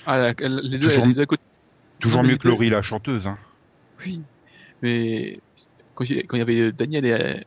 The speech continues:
Speaker 1: et Annie, les deux à côté, euh, à l'aéroport, j'ai dit, « Oh la vache ! » J'ai l'impression qu'elle allait bouffer Annie.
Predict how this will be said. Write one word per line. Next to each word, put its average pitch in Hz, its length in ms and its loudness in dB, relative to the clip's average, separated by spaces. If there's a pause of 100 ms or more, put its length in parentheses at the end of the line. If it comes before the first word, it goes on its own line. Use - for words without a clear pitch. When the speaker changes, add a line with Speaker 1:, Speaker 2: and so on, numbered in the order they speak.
Speaker 1:
et 117 100 -2
Annie, 117 380 -2
les 117 140 0
deux 135 140 -2
à 127 40 -2
côté, 127 240 -2
euh, 113 240 -2
à 110 260 -4 (380)
l'aéroport, 117 440 -6
j'ai - 100 -14
dit, « - 60 -20 (480)
Oh 156 80 -2
la 131 100 0
vache ! » - 380 -8 (280)
J'ai - 60 -12 (540)
l'impression 127 220 -6
qu'elle 120 160 0
allait 113 160 -2
bouffer 131 280 -2
Annie. 135 160 -4